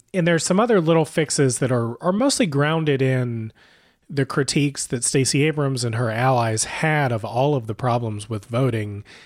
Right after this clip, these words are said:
in this last election. But Luke, it, it does seem like a lot of the focus is on which type of voting machine is going to be picked.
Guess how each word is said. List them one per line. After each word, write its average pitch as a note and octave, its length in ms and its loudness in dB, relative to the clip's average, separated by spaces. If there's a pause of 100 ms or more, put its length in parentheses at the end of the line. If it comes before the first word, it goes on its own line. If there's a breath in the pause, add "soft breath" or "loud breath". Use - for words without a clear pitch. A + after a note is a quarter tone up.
(240 loud breath)
in G#2+ 720 -4 (540)
this C#3 260 0
last A#2 380 0
election. G#2+ 760 -4 (880 loud breath)
But A3 220 0
Luke, B3 220 2
it, G#3+ 100 0
it G3+ 140 2
does C4 200 4
seem G3 360 2
like C3+ 580 -2 (600 soft breath)
a D3+ 80 -2
lot C#3+ 280 2
of C#3 80 -2
the C3+ 100 -2
focus C#3 400 0
is A#2+ 160 0
on A#2 400 -2
which B2+ 320 -2 (120)
type C3+ 240 -2
of A#2 100 -4
voting A#2 340 0
machine B2+ 400 0
is A#2+ 160 -2
going B2 280 0
to C#3 80 -4
be A#2 140 -2
picked. - 400 -2